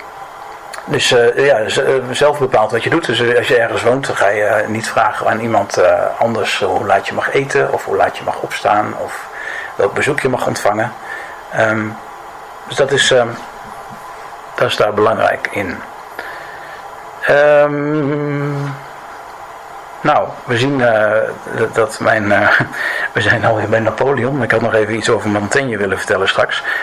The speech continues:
Maar ik wil eerst eens beginnen met een, eh, citaat. Even voor het beeld.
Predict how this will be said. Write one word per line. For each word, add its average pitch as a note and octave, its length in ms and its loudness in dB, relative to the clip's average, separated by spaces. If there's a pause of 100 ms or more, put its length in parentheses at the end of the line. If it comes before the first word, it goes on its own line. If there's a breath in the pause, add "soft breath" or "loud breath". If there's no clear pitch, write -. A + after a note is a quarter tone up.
Maar D3 120 4
ik C3+ 60 -2
wil D#3+ 80 6
eerst F3+ 220 2
eens D3 80 -2
beginnen F3 260 2
met D#3+ 140 0
een, D3 260 -2 (300 loud breath)
eh, B2 80 2 (240)
citaat. A#2 520 0
Even A#2+ 200 2
voor C3+ 180 0
het B2 120 0
beeld. C3+ 400 0